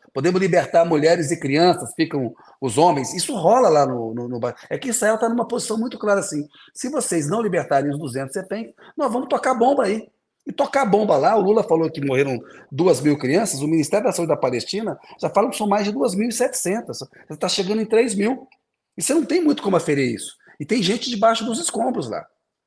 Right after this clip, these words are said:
Então, é uma situação que já deixou o ponto de crise humanitária. Isso tá se configurando limpeza étnica e genocídio, porque as pessoas não têm pra onde ir.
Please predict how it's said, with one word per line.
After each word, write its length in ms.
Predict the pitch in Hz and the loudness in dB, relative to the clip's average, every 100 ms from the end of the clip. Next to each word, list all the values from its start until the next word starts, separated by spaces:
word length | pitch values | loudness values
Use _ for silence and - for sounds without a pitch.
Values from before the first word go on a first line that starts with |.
| _ - | _ -14
Então, 440 | 143 262 339 330 | -2 2 2 0
é 120 | 220 247 | -2 0
uma 140 | 311 | 0
situação 480 | - 165 131 - 208 | -2 -2 -2 -2 -4
que 160 | - 175 | -4 0
já 140 | 233 | 2
deixou 420 | 269 196 - 233 | 2 -2 0 0
o 40 | 185 | 0
ponto 320 | 180 220 220 | -2 -2 -4
de 80 | 214 | -8
crise 260 | 202 202 | -6 -4
humanitária. 720 | 220 226 247 139 143 - 110 - _ _ _ _ | -4 -4 -2 2 4 4 0 -8 _ _ _ _
Isso 240 | 156 160 254 | -4 -4 -2
tá 220 | - 185 | 2 2
se 140 | - | 0
configurando 760 | 240 220 254 202 175 123 135 175 | -4 -6 -4 -2 0 0 -2 -4
limpeza 460 | 180 165 165 143 117 | -4 -2 -2 0 0
étnica 640 | 113 165 170 196 - 247 _ - - | 0 -2 -4 -6 -6 -8 _ -14 -6
e 100 | 175 | -2
genocídio, 720 | 196 294 320 190 247 214 95 _ _ | 0 0 -2 -2 -2 -4 -10 _ _
porque 160 | - 226 | -6 -4
as 80 | 220 | -2
pessoas 260 | 214 226 | -4 -6
não 120 | 226 220 | -8 -6
têm 140 | 220 | -6
pra 140 | 220 226 | -6 -6
onde 200 | 247 233 | -6 -6
ir. 240 | 175 | -6